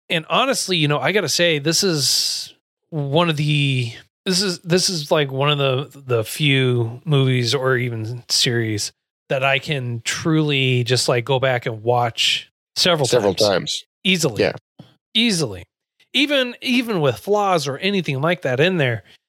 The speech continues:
Speaker 1: it doesn't matter because it is just, it's that entertaining of a movie. I mean, like, you go into it with that, "Yes, this is, this is gonna be kind of out there."
Speaker 2: Well, e-, even with the flaws, they're intentional.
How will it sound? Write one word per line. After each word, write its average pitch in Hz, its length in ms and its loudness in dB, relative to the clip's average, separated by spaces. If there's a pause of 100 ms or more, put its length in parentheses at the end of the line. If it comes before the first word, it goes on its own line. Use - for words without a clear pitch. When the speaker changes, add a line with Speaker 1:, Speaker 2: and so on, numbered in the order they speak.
(160)
Speaker 1:
it 165 100 0
doesn't 202 280 0
matter 165 220 0
because 143 760 -2 (220)
it 190 140 0
is 175 200 0
just, - 300 0
it's 175 240 0 (120)
that 165 320 0
entertaining 156 500 0
of 131 80 -2
a 123 60 -2
movie. 143 320 0
I - 20 -4
mean, 123 180 -2
like, 123 180 -2
you 147 80 -2
go 143 220 2
into 160 220 0
it 135 60 2
with 131 140 -2
that, 127 320 0 (380)
"Yes, 160 320 0
this 143 160 -2
is, 139 400 -2
this 165 200 0
is 175 140 0
gonna 196 200 2
be 190 360 0
kind 185 180 0
of 175 300 -4 (280)
out 190 240 0
there." 139 200 2
Speaker 2:
Well, 139 120 2 (100)
e-, 185 200 2 (380)
even 170 380 4
with 175 260 -2
the 139 100 -6
flaws, 143 600 0
they're 113 180 2
intentional. 117 680 0